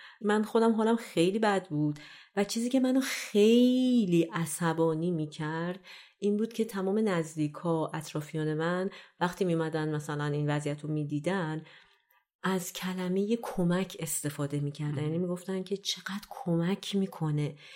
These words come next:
Speaker 1: اصلاً این منو آتیش می‌زد. یعنی فکر می‌کنم که انگار دقیقاً این بود که این بچه مال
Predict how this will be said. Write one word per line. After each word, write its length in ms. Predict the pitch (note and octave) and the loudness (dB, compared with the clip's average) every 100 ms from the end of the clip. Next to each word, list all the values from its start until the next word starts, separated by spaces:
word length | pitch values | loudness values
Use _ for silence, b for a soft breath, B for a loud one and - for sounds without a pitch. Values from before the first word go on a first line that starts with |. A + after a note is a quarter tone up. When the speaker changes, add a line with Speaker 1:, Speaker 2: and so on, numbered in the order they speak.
| B B B | B B B
Speaker 1:
اصلاً 220 | G#3 A#3+ B3+ - | 0 4 4 6
این 180 | B3+ | 6
منو 280 | B3 B3+ C4+ - - | 8 8 6 0 4
آتیش 600 | G#3 G3+ - A#3+ - G3 | 6 6 4 2 2 0
می‌زد. 320 | E3+ E3+ E3+ | 4 4 4
یعنی 160 | F3 | 2
فکر 260 | G#3 A#3 A#3 | 2 0 0
می‌کنم 380 | A3+ A3 G#3 A3+ | 0 0 0 0
که 300 | A#3+ A#3+ B3 B B B B | 4 4 4 B B B B
انگار 300 | - F#3+ A3+ | 2 4 4
دقیقاً 720 | B3 A#3+ G#3+ G#3 F#3+ G#3+ A#3+ A3 | 6 4 6 4 4 2 2 2
این 180 | A#3 A#3 | 2 0
بود 160 | B3 | 0
که 120 | - A#3+ | -2 0
این 180 | A#3+ | 2
بچه 260 | A#3 A3 B3 | 2 0 2
مال 240 | B3 G#3+ | 4 4